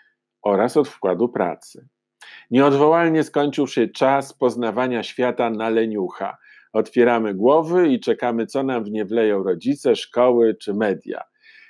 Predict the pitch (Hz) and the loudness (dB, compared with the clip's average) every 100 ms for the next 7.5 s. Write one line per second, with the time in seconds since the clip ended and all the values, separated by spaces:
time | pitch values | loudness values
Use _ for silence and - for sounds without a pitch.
0 | _ 147 185 175 135 139 131 127 113 143 | _ 2 4 2 2 2 4 4 4 2
1 | 123 110 101 131 151 147 143 151 147 _ | 0 -2 -4 -2 0 0 0 0 0 _
2 | _ 123 - 123 117 113 113 - - - | _ -8 -4 -2 -2 -2 -4 -6 -6 -6
3 | - 135 90 82 - _ _ _ 117 120 | 0 0 0 -10 -20 _ _ _ -6 -4
4 | 151 135 127 156 156 107 117 104 104 - | -2 0 0 2 0 0 0 0 0 0
5 | 110 113 117 117 117 - 120 110 101 123 | 2 4 2 0 -4 -4 0 2 2 0
6 | 131 120 104 - 110 - - 107 101 101 | -2 -4 -10 -6 -6 -6 -8 -8 -6 -6
7 | 98 90 87 - | -6 -10 -12 -16